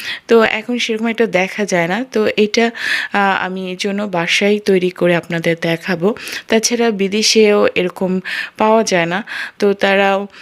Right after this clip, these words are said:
এভাবে নিজেরাই ঘরে এভাবে চুই জিঞ্জার তৈরি করতে পারবেন। তার সাথে, এটার সাথে আমি একটু টুইস্ট করেছি, এটার সাথে আমি একটু কমলার খোসা দিয়ে আর একটু ভিন্ন স্বাদ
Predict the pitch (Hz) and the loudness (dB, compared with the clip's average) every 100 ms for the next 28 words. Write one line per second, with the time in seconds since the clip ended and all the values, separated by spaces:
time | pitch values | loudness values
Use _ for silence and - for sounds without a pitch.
0 | - - 185 202 185 190 196 196 202 214 | -10 -6 -4 -4 -2 -2 -2 0 2 0
1 | - 247 214 202 214 240 190 185 190 190 | -2 -4 -2 2 2 2 0 2 2 2
2 | 214 208 196 185 208 392 - - 208 190 | -2 0 0 2 2 0 0 2 2 4
3 | 165 165 156 156 156 160 - - - - | 0 0 -2 0 0 -2 -4 -6 -2 0
4 | 233 - 233 240 - 208 208 220 220 214 | 2 2 2 2 0 0 -2 -2 -2 -2
5 | 208 202 _ - 247 247 233 226 - - | -2 -4 _ -4 -4 0 2 4 2 -2
6 | - 185 185 - 254 302 202 180 - 190 | 0 2 2 2 0 -2 0 0 0 -2
7 | 196 185 180 - 185 - 185 185 185 196 | -4 -4 -6 -4 -6 0 0 2 0 -2
8 | 208 208 208 190 208 - - - - - | 0 0 0 2 0 0 -4 -4 -4 -4
9 | - 185 190 - - 240 208 214 196 196 | 0 0 -2 -8 -2 0 0 0 0 2
10 | - 190 | 2 2